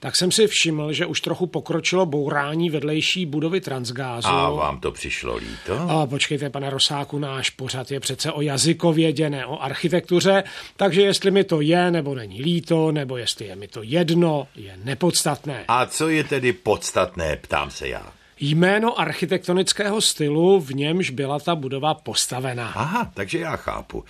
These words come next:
Speaker 2: Dnešní téma našeho pořadu bude asi brutalismus. To je ovšem brutální téma.
Speaker 1: No, právě, že tak úplně brutální není.
Speaker 2: Tomu nerozumím.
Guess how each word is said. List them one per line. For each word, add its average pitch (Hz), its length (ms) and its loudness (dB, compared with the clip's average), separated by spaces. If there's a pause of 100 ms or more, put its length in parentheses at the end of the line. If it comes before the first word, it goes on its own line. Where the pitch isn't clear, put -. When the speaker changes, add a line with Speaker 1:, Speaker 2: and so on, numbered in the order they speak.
(260)
Speaker 2:
Dnešní 139 320 4
téma 139 340 4
našeho 110 380 -2
pořadu 127 640 4
bude 98 320 0
asi - 300 -2
brutalismus. 85 1160 2 (380)
To 78 80 -8
je 65 60 -2
ovšem 64 360 -6
brutální 73 720 2
téma. - 380 -6 (400)
Speaker 1:
No, 240 520 4 (160)
právě, 170 640 4
že 185 140 4
tak 190 280 -2
úplně 185 380 2
brutální 170 540 2
není. 170 300 2
Speaker 2:
Tomu 110 320 4
nerozumím. 101 540 4